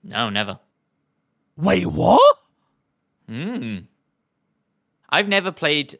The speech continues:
Speaker 1: a Me-, no, that's not true. I played Metal Gear five, uh, briefly. But,
Speaker 2: You've
Speaker 1: uh,
Speaker 2: never
Speaker 1: I
Speaker 2: played
Speaker 1: don't
Speaker 2: Metal
Speaker 1: really
Speaker 2: Gear Solid
Speaker 1: Yeah.
Speaker 2: two, Sons of Liberty?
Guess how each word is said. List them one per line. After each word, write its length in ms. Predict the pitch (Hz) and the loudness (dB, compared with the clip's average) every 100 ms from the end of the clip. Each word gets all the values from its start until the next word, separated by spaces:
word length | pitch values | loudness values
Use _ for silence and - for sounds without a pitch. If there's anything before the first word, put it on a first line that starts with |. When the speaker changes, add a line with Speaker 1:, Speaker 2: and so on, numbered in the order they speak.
| _ | _
Speaker 1:
a 80 | 127 | -8
Me-, 160 | 135 139 147 | -6 -6 -4
no, 160 | 165 160 | -4 -2
that's 160 | 160 | -2
not 100 | 156 | -4
true. 140 | - 90 _ | -12 -16 _
I 60 | 117 | -6
played 160 | 147 | -6
Metal 160 | 135 120 | -6 -6
Gear 140 | 110 | -8
five, 440 | - 104 95 - _ _ _ | -6 -8 -8 -16 _ _ _
uh, 420 | 92 98 98 98 | -10 -8 -6 -8
briefly. 440 | 98 101 92 98 87 _ - | -10 -16 -16 -18 -20 _ -12
But, 180 | 110 - | -6 2
Speaker 2:
You've 140 | 262 | 4
Speaker 1:
uh, 20 | |
Speaker 2:
never 160 | 294 302 | 4 2
Speaker 1:
I 40 | |
Speaker 2:
played 160 | - 302 | 2 0
Speaker 1:
don't 100 | 285 | 2
Speaker 2:
Metal 160 | 294 | 0
Speaker 1:
really 60 | 254 | 0
Speaker 2:
Gear 120 | 294 | -2
Solid 320 | 254 302 277 214 | -2 -2 -2 -4
Speaker 1:
Yeah. 120 | 220 | -12
Speaker 2:
two, 360 | - 311 302 208 | -8 0 0 0
Sons 240 | 247 247 | -2 -2
of 40 | 262 | -4
Liberty? 420 | 285 208 120 | -2 -4 -4